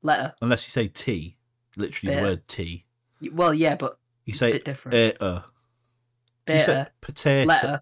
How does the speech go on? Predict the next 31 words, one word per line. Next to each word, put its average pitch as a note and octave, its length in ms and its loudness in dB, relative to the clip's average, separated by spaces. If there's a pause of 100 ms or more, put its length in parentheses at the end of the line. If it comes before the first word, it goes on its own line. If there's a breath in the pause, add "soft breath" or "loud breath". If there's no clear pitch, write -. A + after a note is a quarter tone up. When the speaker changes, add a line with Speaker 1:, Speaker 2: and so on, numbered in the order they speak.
Speaker 2:
What D#3+ 120 0
do D#3 40 -10
you - 40 -10
say E3+ 140 2
potato? D3+ 360 -2
Do G#2 60 -6
you G#2+ 60 -4
say A#2 180 0
potato? G#2+ 680 0 (120)
Speaker 1:
Oh, G3 100 4
I G3 280 6
do A3 200 0
p-, - 180 -8
I E3 100 2
do F3 200 -6
pronounce D#3+ 360 -10
the - 100 -20
T C#3+ 100 -10
Speaker 2:
So B2+ 120 -2
Speaker 1:
like B2+ 140 2
Speaker 2:
you E3 80 6
do, C#3+ 60 2
Speaker 1:
potato. C#3 220 -4
Speaker 2:
it - 20 -8
depends F3+ 280 0
on A#2 80 0
the G#2+ 80 -2
word G#2 280 -2
then, D#2 140 -14
I D2+ 60 -14
guess. - 360 -20